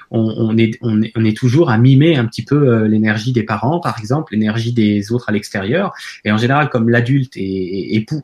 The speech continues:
éponge souvent, euh, ces énergies de l'astral, euh, on, on, on, on va modéliser, en fait, euh, de faire comme eux.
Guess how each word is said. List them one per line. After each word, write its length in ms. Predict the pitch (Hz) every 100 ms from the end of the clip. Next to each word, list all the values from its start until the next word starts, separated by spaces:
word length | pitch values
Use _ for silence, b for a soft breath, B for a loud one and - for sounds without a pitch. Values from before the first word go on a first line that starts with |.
| _
éponge 560 | 127 123 185 185 123 -
souvent, 480 | - - 139 151 127 B B B -
euh, 60 |
ces 220 | 110 113 113
énergies 320 | 110 107 123
de 80 | 104
l'astral, 560 | 98 - - 214 - B B -
euh, 120 | 107
on, 220 | 117 110 -
on, 140 | 120
on, 140 | 131 120 131
on 160 | 117
va 400 | 110 131 156 -
modéliser, 720 | 131 165 175 156 135 127 214 -
en 100 | 117
fait, 280 | 143 185 - _ _ 131
euh, 40 |
de 80 | 120
faire 200 | 147 139
comme 180 | 156 131
eux. 160 | 170